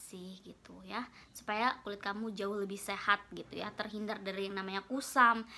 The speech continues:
terhindar dari yang namanya kulit berminyak. Kulit terlalu berminyak juga kan menimbulkan jerawat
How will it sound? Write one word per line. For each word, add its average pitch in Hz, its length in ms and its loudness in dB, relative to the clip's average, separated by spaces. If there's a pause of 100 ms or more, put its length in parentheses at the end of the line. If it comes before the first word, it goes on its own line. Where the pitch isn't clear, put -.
(220)
terhindar 214 480 -2
dari 202 240 0
yang 208 80 0
namanya 202 400 0 (140)
kulit 202 260 -2
berminyak. 226 720 0
Kulit 208 240 -2
terlalu 202 320 -2
berminyak 202 480 -2
juga 226 240 0
kan 269 160 6
menimbulkan 220 640 2
jerawat 214 480 6